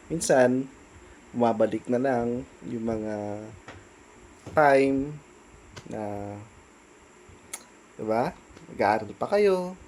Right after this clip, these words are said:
Konti pa ang pinoproblema. Grado lang ang pinoproblema. Pang-tuition na ang pinoproblema. Diba? Kumusta na kaya ang buhay-buhay, ano?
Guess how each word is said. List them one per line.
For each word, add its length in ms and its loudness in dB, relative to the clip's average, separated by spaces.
Konti 320 -2
pa 160 -2
ang 80 -14
pinoproblema. 960 -2
Grado 400 2
lang 160 -4
ang 80 -6
pinoproblema. 1040 -4
Pang-tuition 560 -2
na 160 -6
ang 80 -12
pinoproblema. 960 -2
Diba? 320 -2
Kumusta 340 -8
na 100 -2
kaya 160 4
ang 160 -2
buhay-buhay, 1040 -8
ano? 240 -8